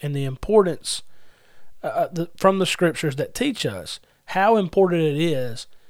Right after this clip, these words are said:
to, to have this nailed down, to have this concrete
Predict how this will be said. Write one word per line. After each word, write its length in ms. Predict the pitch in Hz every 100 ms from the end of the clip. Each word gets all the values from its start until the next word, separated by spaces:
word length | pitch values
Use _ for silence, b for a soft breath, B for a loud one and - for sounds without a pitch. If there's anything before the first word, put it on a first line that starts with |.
| - - -
to, 340 | 170 160 147 -
to 160 | - 151
have 400 | - 180 190 165
this 380 | 165 160 - - - - - - - - -
nailed 480 | 143 151 170 170 143
down, 360 | 139 120 101 - - - - - - -
to 120 | -
have 280 | 143 196 196
this 380 | 170 180 165 - - - - -
concrete 920 | - - 190 180 - 160 156 113 -